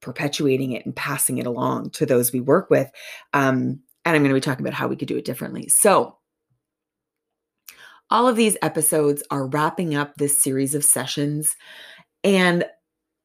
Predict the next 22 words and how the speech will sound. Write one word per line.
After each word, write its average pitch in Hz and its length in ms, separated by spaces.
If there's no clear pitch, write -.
really 220 540
wrapping 156 640
up 135 220
this 147 200
launch 131 580
of 139 180
Redefining 139 680
Health 127 260
for - 160
Professionals 131 640
and 127 100
Practitioners. 131 760
It's - 180
a 151 260
big 143 560
thing 131 520
to 180 120
launch 131 480
a 147 40
program 151 520
like 147 220
this. 156 260